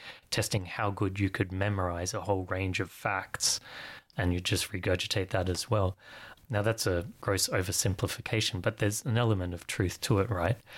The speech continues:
And the approach that we've taken with assessment now is to say, look,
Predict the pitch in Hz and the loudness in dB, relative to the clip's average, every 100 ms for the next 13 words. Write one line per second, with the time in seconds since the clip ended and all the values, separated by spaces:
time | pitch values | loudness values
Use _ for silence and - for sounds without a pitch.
0 | - - _ - 107 98 - - 123 - | -16 -16 _ 2 4 4 2 0 2 2
1 | 117 110 - - 101 - 92 - - - | 2 2 2 -2 0 2 2 0 -2 0
2 | 98 107 110 95 98 90 90 - - - | 0 -2 -2 0 0 0 -2 -6 -4 -2
3 | 95 90 - - - - - - _ - | 2 0 0 -10 -16 -16 -20 -20 _ -2
4 | 123 98 - | 2 2 -2